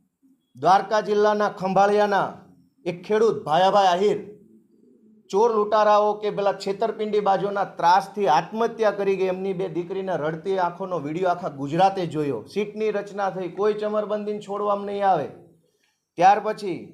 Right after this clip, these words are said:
પાટીદાર આંદોલનની હિંસા ઉપર પણ સીટની રચના થઈ, પંચની રચના થઈ, આખા ગુજરાતની અંદર ભાજપના મળતિયાઓએ પટેલોના ઘરમાં જઈ તોડફોડ કરી, બહેનો દીકરીઓને ગાળો આપી, સીટની રચના થઈ, કોઈ ચમરબંધીને છોડવામાં નહીં આવે.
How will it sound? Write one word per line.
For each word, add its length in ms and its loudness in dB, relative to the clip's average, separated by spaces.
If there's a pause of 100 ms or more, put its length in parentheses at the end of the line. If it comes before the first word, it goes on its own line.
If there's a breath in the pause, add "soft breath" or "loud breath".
(120)
પાટીદાર 460 2
આંદોલનની 580 0
હિંસા 400 2
ઉપર 160 -2
પણ 340 -2 (220)
સીટની 420 -4
રચના 360 -4
થઈ, 160 -4
પંચની 440 -6
રચના 380 -4
થઈ, 220 -4 (300)
આખા 360 2
ગુજરાતની 500 -2
અંદર 180 -4
ભાજપના 560 -2
મળતિયાઓએ 580 -2
પટેલોના 540 -4
ઘરમાં 320 -4
જઈ 160 -6
તોડફોડ 500 -8
કરી, 240 -6
બહેનો 220 -4
દીકરીઓને 520 -8
ગાળો 300 4
આપી, 320 -2 (340 soft breath)
સીટની 460 -2
રચના 260 -2
થઈ, 220 -6 (580)
કોઈ 260 -2
ચમરબંધીને 600 -2
છોડવામાં 540 0
નહીં 220 0
આવે. 180 4